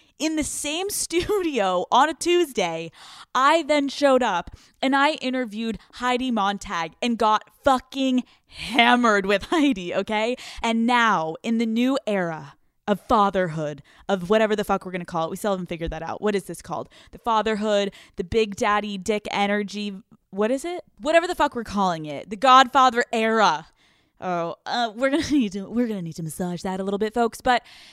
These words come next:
I feel like we all feel it. Summer is technically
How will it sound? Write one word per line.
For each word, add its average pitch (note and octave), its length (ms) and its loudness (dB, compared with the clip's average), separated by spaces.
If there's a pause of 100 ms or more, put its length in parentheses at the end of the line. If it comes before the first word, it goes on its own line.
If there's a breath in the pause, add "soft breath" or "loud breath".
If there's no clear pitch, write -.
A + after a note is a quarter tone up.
I B3+ 240 2
feel D4+ 180 -2
like C4+ 160 0
we A3+ 140 2
all G#3+ 160 4
feel E3 260 -10
it. - 160 -12
Summer D4+ 680 0
is A#3 220 -2
technically C#4 960 -6